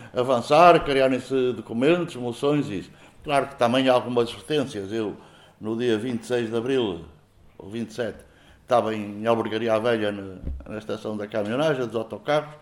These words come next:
e estava lá um homem que era de Valdecâmara que dizia: "É liberdade, liberdade. E o que é que eu faço à minha mulher?" <laughs> Eu vou-te que disse: "Homem, prende lá em casa."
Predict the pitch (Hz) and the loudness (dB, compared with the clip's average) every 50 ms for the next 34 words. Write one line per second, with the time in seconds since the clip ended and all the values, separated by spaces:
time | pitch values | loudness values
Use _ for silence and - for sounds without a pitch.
0 | - - - - - - - _ - - 117 110 113 113 110 117 120 123 120 120 | -20 -20 -20 -20 -20 -20 -20 _ -8 -8 -4 0 0 2 4 6 6 6 6 4
1 | 120 120 123 120 120 117 117 110 107 110 107 104 98 87 107 110 113 107 110 117 | 6 6 6 6 6 4 2 -2 -2 -4 -4 -4 -2 0 2 2 2 0 2 4
2 | 123 120 117 120 113 104 - 117 117 107 123 123 110 101 107 95 110 127 107 110 | 4 4 6 4 2 0 0 -6 -4 -2 -2 0 2 2 4 4 4 4 4 4
3 | 110 110 104 107 110 107 104 110 110 107 107 113 117 110 104 110 117 107 107 107 | 2 2 2 2 2 6 8 10 8 8 8 2 0 0 0 0 2 4 4 4
4 | 98 - - - - - - - - - - - - 202 190 - - 196 185 165 | 4 2 -6 -14 -18 -20 -16 -16 -8 0 0 4 8 8 8 10 10 10 10 12
5 | 214 196 208 214 214 220 214 254 269 269 247 190 101 80 - - - - - - | 10 8 10 10 6 8 8 8 10 10 10 10 8 6 0 -6 -14 -20 -20 -20
6 | - - - - - - - - - - - - - - - - - 349 330 - | -18 -18 -16 -14 -12 -10 -8 -6 -6 -6 -6 -6 -8 -8 -8 -4 -2 -2 -2 -2
7 | - - 339 - - - - - - - - - - - - 127 123 123 147 139 | -4 -8 -8 -8 -10 -12 -12 -12 -10 -8 -8 -8 -6 0 2 2 6 8 6 6
8 | 139 - - 143 139 131 123 156 156 160 151 151 143 123 - - 170 170 165 160 | 6 4 0 2 2 4 6 8 10 10 10 10 8 6 6 8 8 10 10 12
9 | 175 175 185 180 180 190 160 127 117 98 98 95 | 12 12 12 10 8 10 10 10 10 8 4 -2